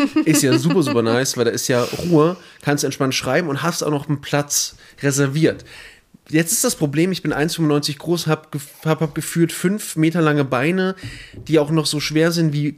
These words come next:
Speaker 2: wie Mau. Übrigens ist es wirklich so, meine, meine Beine
Speaker 1: <laughs> So schwer
Speaker 2: zusammen
Speaker 1: wie du, äh, ich.
Speaker 2: haben das Gewicht von dir, meine Oberschenkel, nur meine Oberschenkel. Ich hab so dicke Ober-, Leute, ich hab solche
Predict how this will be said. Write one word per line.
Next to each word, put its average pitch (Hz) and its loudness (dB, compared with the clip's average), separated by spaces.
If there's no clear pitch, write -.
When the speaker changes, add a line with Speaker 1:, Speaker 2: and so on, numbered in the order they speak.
Speaker 2:
wie 143 -8
Mau. 143 4
Übrigens 147 -2
ist 143 -4
es - -12
wirklich 160 0
so, 127 -4
meine, 123 2
meine 127 2
Beine 156 0
Speaker 1:
<laughs> - -20
So - 0
schwer - 6
Speaker 2:
zusammen 175 4
Speaker 1:
wie - 2
du, 277 2
äh, - 4
ich. - -4
Speaker 2:
haben 156 2
das 151 2
Gewicht 165 -2
von 147 0
dir, 143 2
meine 123 2
Oberschenkel, 131 -2
nur 151 6
meine 185 4
Oberschenkel. 123 -2
Ich 160 -6
hab 143 0
so 165 2
dicke 208 -4
Ober-, 190 -2
Leute, 135 2
ich 139 -2
hab 131 -4
solche 190 0